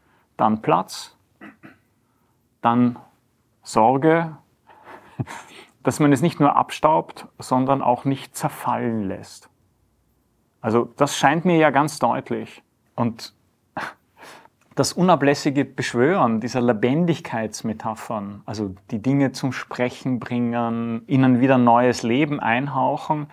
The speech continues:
lässt genau das verschwinden, dass die Dinge ja deswegen da sind, weil sie erfolgreich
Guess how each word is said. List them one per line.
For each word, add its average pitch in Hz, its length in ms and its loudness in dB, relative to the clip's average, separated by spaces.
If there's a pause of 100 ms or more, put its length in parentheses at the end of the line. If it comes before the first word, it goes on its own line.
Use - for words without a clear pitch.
(300)
lässt 135 460 0
genau 131 400 4
das - 640 -4
verschwinden, 165 1000 -4
dass - 320 -8
die 139 180 -8
Dinge 165 460 -2
ja 139 180 2
deswegen 139 640 -2
da 120 300 0
sind, 147 380 -6
weil 127 180 -2
sie 131 160 -4
erfolgreich 117 1300 -4